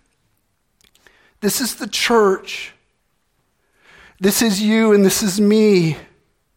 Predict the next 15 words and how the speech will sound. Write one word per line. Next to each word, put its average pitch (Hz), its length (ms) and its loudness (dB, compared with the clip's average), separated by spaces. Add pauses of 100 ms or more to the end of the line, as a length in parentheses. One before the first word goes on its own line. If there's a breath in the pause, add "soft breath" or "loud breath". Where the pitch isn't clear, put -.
(1200)
I 269 300 2
behave 196 580 -2
like 139 320 -2
this. 143 640 -4 (1040)
I 226 220 4
rebel 240 600 4
against 165 480 0
the 180 80 0
Lord's 143 460 0
commands. 131 960 -2 (2000)
And 165 220 0
then 196 400 4
you 185 460 -2
remember 180 580 2
Jesus, 160 880 -6